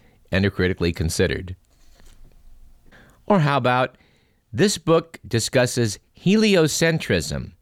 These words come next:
a theory that the Earth orbits around a centrally located sun. Because astronomers still disagree over the details of the heliocentric model, this material should be approached with an open mind, studied carefully,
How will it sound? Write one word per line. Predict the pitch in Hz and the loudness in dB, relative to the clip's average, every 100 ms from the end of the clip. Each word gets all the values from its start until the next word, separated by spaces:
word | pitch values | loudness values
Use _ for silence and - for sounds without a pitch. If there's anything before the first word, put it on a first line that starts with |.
| _ _ _ - | _ _ _ -6
a | 92 | -2
theory | 131 151 143 | 2 2 2
that | 120 104 | 0 -2
the | 113 127 | -2 2
Earth | 139 143 - | 0 0 0
orbits | 151 147 139 131 | 0 2 0 0
around | 117 113 110 - | 0 0 0 -2
a | 104 | -4
centrally | - 135 131 - 117 | -2 -2 -2 0 0
located | 110 101 104 113 90 85 | 2 2 0 0 0 -2
sun. | - 131 92 73 71 - _ _ _ _ _ - | -2 0 0 -2 -6 -12 _ _ _ _ _ -4
Because | 151 254 214 | 0 0 0
astronomers | 185 190 175 147 131 | 0 0 0 0 -2
still | - 151 | 0 0
disagree | 123 139 127 117 120 - | 0 0 0 0 0 0
over | 180 151 | 0 2
the | 131 | 0
details | 110 160 185 135 104 95 - | 2 0 0 0 2 0 -2
of | 92 78 | -6 -2
the | 87 73 - | -4 -4 -10
heliocentric | - 101 92 87 - 92 87 87 | -2 2 2 2 0 -2 -2 -2
model, | 92 95 104 113 - _ _ _ | 0 2 0 -2 -8 _ _ _
this | - 180 | -2 2
material | 196 - 143 123 | 2 2 2 2
should | 120 127 98 | 0 0 0
be | 110 | 0
approached | 101 - 135 131 - | -2 0 0 0 -4
with | 95 90 | -4 -2
an | - | 0
open | 170 190 170 | 0 2 2
mind, | 117 107 101 101 - _ _ _ | 2 0 0 -2 -6 _ _ _
studied | - - 98 131 | -18 -2 0 0
carefully, | 131 110 101 98 92 95 | 0 0 0 -2 -2 -2